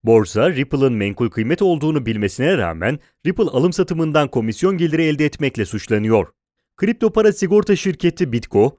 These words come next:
A B D Hazine Bakanlığı'nın yabancı varlıkları denetleme ofisiyle anlaşma sağladı. Şirket iki bin on beş, iki bin on dokuz yılları arasında A B D'nin yaptırım uyguladığı ülkelere hizmet sağladığı gerekçesiyle doksan sekiz bin sekiz yüz otuz dolar ceza ödeyecek.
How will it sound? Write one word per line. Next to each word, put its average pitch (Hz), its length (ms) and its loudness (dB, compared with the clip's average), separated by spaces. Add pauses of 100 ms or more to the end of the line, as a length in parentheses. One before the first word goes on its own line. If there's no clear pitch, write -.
(100)
A 135 200 4
B 165 160 2
D 190 100 2
Hazine 165 420 -2
Bakanlığı'nın 170 560 0
yabancı 165 420 2
varlıkları 165 520 0
denetleme 170 420 -2
ofisiyle 156 480 -2
anlaşma 113 500 -2
sağladı. 104 540 -2 (200)
Şirket 107 460 -2
iki 127 260 -8
bin 127 80 0
on 120 240 -2
beş, 156 220 -2
iki 165 200 -6
bin 160 80 0
on 180 240 -2
dokuz 185 260 -2
yılları 127 320 0
arasında 98 560 0 (240)
A 143 220 2
B 165 140 2
D'nin 165 300 0
yaptırım 147 420 -2
uyguladığı 180 420 0
ülkelere 151 460 0
hizmet 104 340 -4
sağladığı 160 400 2
gerekçesiyle 104 840 -2 (240)
doksan 110 260 0
sekiz 165 360 -4
bin 156 80 -2
sekiz 127 380 -4
yüz 120 120 -4
otuz 151 280 -4
dolar 143 240 2
ceza 123 400 2
ödeyecek. 107 560 -2